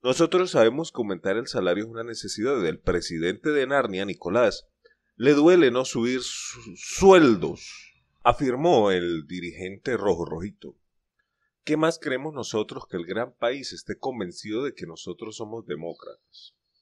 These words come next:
<laughs> Con ese ceneque que montaron y todas las cosas que han hecho durante años, en serio, pretenden que el mundo se dé cuenta de que son demócratas. Lo que no puede haber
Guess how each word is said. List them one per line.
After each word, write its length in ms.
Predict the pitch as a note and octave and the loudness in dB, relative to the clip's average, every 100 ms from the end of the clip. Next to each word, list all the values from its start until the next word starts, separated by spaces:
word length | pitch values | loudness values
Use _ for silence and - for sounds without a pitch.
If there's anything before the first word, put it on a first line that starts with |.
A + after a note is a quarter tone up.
| _ _ - | _ _ -12
<laughs> 1160 | A2 C3 A#2+ A#2+ - A2+ - G2 - F#2+ E2+ - _ _ _ - - _ _ _ _ _ | -6 -4 -2 -2 -2 -2 -6 -8 -10 -10 -12 -18 _ _ _ -20 -20 _ _ _ _ _
Con 260 | F2+ F2 | -6 -4
ese 760 | F#2 F2+ G#2+ G#2 F#2 D#2+ C#2 D2 | -6 -4 0 2 2 -2 -6 -12
ceneque 560 | - F2 E2+ G2 G#2 - | -14 -10 -6 -4 -4 -4
que 140 | F#2 | -6
montaron 1040 | E2+ E2 D#2 D#2+ D#2+ F2 F#2 F2 E2+ D#2+ D2+ | -6 -8 -8 -4 -2 0 -2 -4 -6 -10 -14
y 220 | D2 C#2 _ _ | -20 -20 _ _
todas 580 | F2 G2 A2+ B2+ C3+ C3+ | 0 4 6 6 4 2
las 200 | A2+ - | 0 -2
cosas 320 | G#2 G#2+ G2+ | -6 -6 -8
que 80 | G2 | -8
han 80 | |
hecho 240 | F#2+ F#2 G#2 | -8 -6 -4
durante 400 | F2+ D#2+ - D2+ | -4 -6 -6 -6
años, 300 | D2+ E2+ F#2+ | -4 -6 -10
en 120 | D#2+ | -10
serio, 540 | D2+ D#2+ F2+ F#2+ - _ _ _ _ _ _ | -8 -8 -6 -8 -8 _ _ _ _ _ _
pretenden 580 | - D#2+ - E2+ F#2 F#2 | -14 -12 -8 -8 -8 -12
que 120 | E2+ | -16
el 60 | D#2 | -18
mundo 340 | D#2 F2+ G2+ | -16 -14 -14
se 140 | - E2+ | -12 -14
dé 120 | - | -12
cuenta 320 | F#2+ F#2 G2+ | -18 -12 -10
de 80 | F2+ | -10
que 100 | D#2+ | -12
son 220 | E2+ E2+ | -18 -12
demócratas. 800 | F2+ F2+ A#2+ - D#2+ _ _ _ _ _ _ _ _ _ _ _ _ _ _ _ - - | -12 -12 -14 -18 -20 _ _ _ _ _ _ _ _ _ _ _ _ _ _ _ -20 -6
Lo 240 | A#2 C3+ | 0 0
que 140 | C#3+ C3 | 2 0
no 160 | C#3+ | 2
puede 260 | F3+ F#3 F3+ | 2 4 4
haber 400 | D#3 D3+ D#3+ | 4 4 2